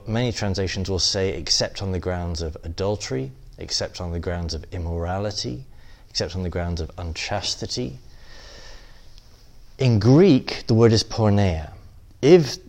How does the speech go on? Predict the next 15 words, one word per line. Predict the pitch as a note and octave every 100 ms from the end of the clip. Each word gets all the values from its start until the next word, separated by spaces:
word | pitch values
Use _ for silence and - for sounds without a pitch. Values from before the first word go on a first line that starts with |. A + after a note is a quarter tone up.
| - - - -
the | A2
phrase | C3 A2+
had | G#2 F#2+
meant | G#2 G#2+ G#2+ - G#2 G#2+ -
except | A2 - A#2 -
on | G#2+
the | G2+
grounds | G2+ G2 F2
of |
adultery, | F2 E2 - B2 B2 G#2 - D#2 D2+ F#2+ G#2 - -
the | G2
word | F#2 F2+
would | F2+
be | E2 F2
mokia. | F2 E2+ F2 - G#2+ D#2+